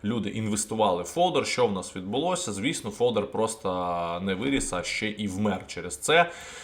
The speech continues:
Ну, печально, насправді, знову ж таки, я інвестував теж в Фодор, багато хто людей заходили в нього, але він не виріс, саме High Rate Фодор виріс вісімдесят восьмий, вісімдесят сьомий, вісімдесят шостий, а мій Фодор не виріс. Збірка коштує чотириста сімдесят десь тисяч монет по футбіну,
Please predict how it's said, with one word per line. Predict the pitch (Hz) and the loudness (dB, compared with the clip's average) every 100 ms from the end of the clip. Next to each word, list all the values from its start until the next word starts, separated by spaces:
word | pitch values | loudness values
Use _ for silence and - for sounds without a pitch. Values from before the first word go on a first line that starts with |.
| - - - - | -16 -18 -20 0
Ну, | 190 240 | 8 8
печально, | - 139 196 202 120 | 8 6 8 8 6
насправді, | 110 - 160 156 120 | 0 4 6 6 4
знову | 104 110 | 2 0
ж | - | 0
таки, | 113 110 | -6 0
я | 127 | 2
інвестував | 101 90 - 113 101 | 2 -4 0 2 4
теж | 180 175 | 4 2
в | - | 2
Фодор, | 143 110 | 2 2
багато | 92 107 98 | 2 2 2
хто | - 98 | -2 -4
людей | 90 92 | -4 -4
заходили | 87 98 160 170 135 | -4 -2 0 2 2
в | 120 | -2
нього, | 117 113 107 98 | -2 -2 0 2
але | 95 117 123 | 4 4 4
він | 104 98 | 2 0
не | 92 | -2
виріс, | 98 165 156 - | 0 0 0 0
саме | 110 95 - | 0 0 0
High | 98 90 | 0 0
Rate | 87 | -4
Фодор | - 147 160 143 107 | 0 2 4 4 2
виріс | 120 98 90 95 | 0 -2 -4 -6
вісімдесят | - 92 85 87 | -8 -8 -6 -4
восьмий, | 117 156 - 101 | 2 2 2 -4
вісімдесят | 87 87 87 - 78 | -6 -8 -8 -8 -2
сьомий, | 127 107 | -2 -2
вісімдесят | 92 90 87 95 | -6 -8 -6 -4
шостий, | 95 104 87 - 80 | -2 0 -2 -4 -6
а | 87 | -4
мій | 117 | -4
Фодор | 135 120 104 95 | -2 -2 0 0
не | 104 | 0
виріс. | 98 82 - | -2 -4 -6
Збірка | 98 147 196 - | -2 0 0 -2
коштує | - 139 139 92 | 2 2 2 -2
чотириста | - - 135 131 104 | -4 -2 -2 -2 -6
сімдесят | - 104 104 - 107 85 | -4 -4 -2 2 2 2
десь | 82 | -6
тисяч | - 107 - - | -6 -6 -4 -6
монет | 92 101 85 - | -6 -4 -6 -8
по | - | -14
футбіну, | - 92 151 185 170 | -12 -4 -2 0 -2